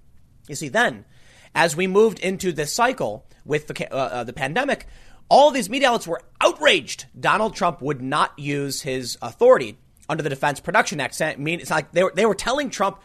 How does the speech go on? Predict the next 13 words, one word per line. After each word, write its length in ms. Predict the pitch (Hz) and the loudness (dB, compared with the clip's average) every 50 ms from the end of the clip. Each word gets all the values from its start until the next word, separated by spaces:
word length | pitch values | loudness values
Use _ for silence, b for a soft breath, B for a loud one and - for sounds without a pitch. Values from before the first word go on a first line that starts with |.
| b b b | b b b
"Use 340 | 120 156 208 240 254 220 160 | -4 -4 -2 -2 -2 -4 -4
the 120 | 214 220 | -2 -2
executive 420 | 190 151 151 180 170 185 185 175 | -2 0 0 0 0 0 0 -2
authority." 380 | 170 165 - 240 254 247 208 185 | -2 0 2 4 4 4 4 2
He 60 | 180 | -2
was 80 | 185 180 | -2 -2
saying, 400 | - 151 151 160 196 220 226 233 | -2 -4 -4 -4 -6 -8 -6 -2
"No," 460 | 254 277 277 240 175 131 113 113 - | 4 6 6 6 6 4 -2 -8 -12
<laughs> 40 | - | -14
he 140 | - - 185 | -8 -8 -4
wouldn't 340 | - 185 233 254 240 220 | 2 4 4 4 4 4
do 120 | 190 202 285 | 6 6 6
it. 140 | 185 - | 6 6